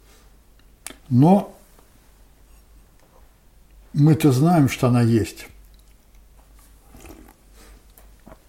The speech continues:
Мы неоднократно заявляли,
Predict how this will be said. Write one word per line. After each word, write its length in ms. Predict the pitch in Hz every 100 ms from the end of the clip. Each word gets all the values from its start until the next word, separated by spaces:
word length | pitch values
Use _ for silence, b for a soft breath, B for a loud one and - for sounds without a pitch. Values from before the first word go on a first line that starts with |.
| - - - - - - - - - - - - - - - - _ -
Мы 260 | - 127 139 135 131 127 143
неоднократно 960 | 131 131 120 131 127 135 135 - 135 120
заявляли, 640 | 127 127 139 185 143 92